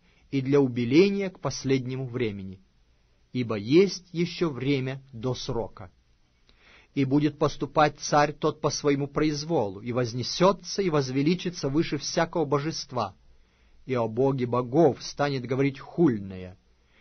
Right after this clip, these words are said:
и будет иметь успех, доколе не совершится гнев, ибо что предопределено,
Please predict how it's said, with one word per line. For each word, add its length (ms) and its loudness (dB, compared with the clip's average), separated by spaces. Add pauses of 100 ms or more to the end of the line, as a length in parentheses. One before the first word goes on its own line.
(200)
и 120 -2
будет 340 0
иметь 240 0
успех, 580 -2
доколе 420 0
не 140 -2
совершится 880 -6
гнев, 340 -2 (640)
ибо 280 4
что 360 2
предопределено, 1080 -6